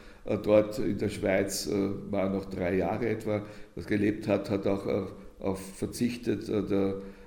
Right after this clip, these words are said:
äh, Generalsuperior zu sein,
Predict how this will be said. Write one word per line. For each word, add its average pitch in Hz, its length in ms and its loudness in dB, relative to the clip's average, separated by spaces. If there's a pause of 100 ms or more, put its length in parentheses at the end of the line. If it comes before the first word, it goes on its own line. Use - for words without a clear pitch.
(180)
äh, 98 220 2 (1300)
Generalsuperior 104 1080 4
zu 110 140 -6
sein, 101 520 2